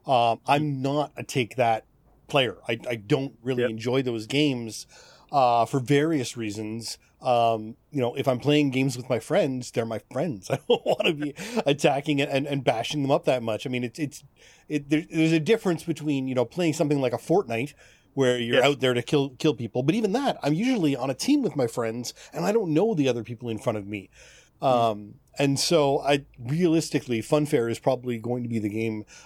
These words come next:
Speaker 1: of this set that I'm gonna choose as well.
Speaker 2: Yeah, and I definitely know people that'd be on the same side with you. Like, um, I remember sitting and playing Horizons with Ian at the local game store and throwing in the Extermination expansion and him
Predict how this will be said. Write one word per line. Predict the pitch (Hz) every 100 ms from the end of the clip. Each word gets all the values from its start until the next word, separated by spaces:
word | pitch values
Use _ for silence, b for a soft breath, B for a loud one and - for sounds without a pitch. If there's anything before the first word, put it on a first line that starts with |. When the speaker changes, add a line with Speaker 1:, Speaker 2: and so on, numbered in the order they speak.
| B
Speaker 1:
of | 131 113
this | 123 -
set | - 117 -
that | 110
I'm | 123
gonna | 120 95
choose | - 107 95
as | 95
well. | 120 107 104 _ _ _ _ _ _
Speaker 2:
Yeah, | - 123
and | 127
I |
definitely | 156 226 220 185
know | 170
people | 156 151 123
that'd | 120
be | 123
on | 117
the |
same | 110 120 110
side | 113 107
with | 104 -
you. | 101
Like, | 110 113
um, | 117 110 110 113
I |
remember | 127 123 131 131
sitting | 123 135 123 123
and | 117 113
playing | 127 127 113
Horizons | 123 120 151 123 104 98
with | 120 117
Ian | 139 143 104
at | 101
the | 110
local | 117 117 117
game | 117 135
store | 147 120 107 98 B B -
and | 123
throwing | - 139 139
in | 131 123
the | 120
Extermination | 101 - 139 127 127 185 -
expansion | 110 - 117 113 - 113
and | 117
him | 123 139 160